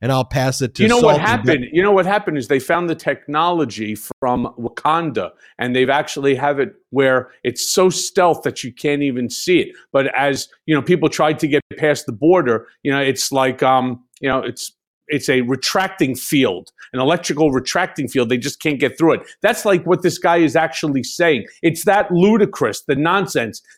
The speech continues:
Speaker 2: that he's saying that we're, that President Biden and this administration are hiding his accomplishments so as to denigrate him.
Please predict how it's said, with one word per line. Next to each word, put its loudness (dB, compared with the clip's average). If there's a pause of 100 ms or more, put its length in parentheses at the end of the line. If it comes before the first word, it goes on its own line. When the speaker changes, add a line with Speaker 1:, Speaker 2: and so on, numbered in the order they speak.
Speaker 2:
that 2
he's -2
saying 4
that 0
we're, 4
that 2 (340)
President 2
Biden 4
and -2
this 0
administration 0 (240)
are 4
hiding 0
his 2
accomplishments -4 (180)
so 2
as -2 (120)
to -2
denigrate 0
him. -10